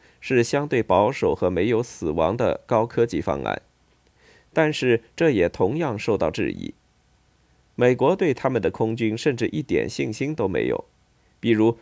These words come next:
美国飞机工业联合会请求国务院向英国施加压力，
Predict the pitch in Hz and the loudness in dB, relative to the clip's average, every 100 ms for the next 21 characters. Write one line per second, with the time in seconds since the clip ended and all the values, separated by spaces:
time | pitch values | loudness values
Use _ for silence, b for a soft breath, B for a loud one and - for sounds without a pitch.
0 | B 110 107 101 113 131 127 120 117 151 | B 0 2 2 2 0 -2 -4 -2 -2
1 | 156 104 92 117 117 151 98 - b b | -2 0 0 0 -2 2 0 0 b b
2 | - 123 127 131 127 127 165 175 160 107 | -4 -2 0 -2 2 2 2 0 -2 -2
3 | 110 107 139 151 - - 101 107 101 113 | -2 -2 -4 -2 -2 -2 -2 0 0 0
4 | 110 123 | -2 -4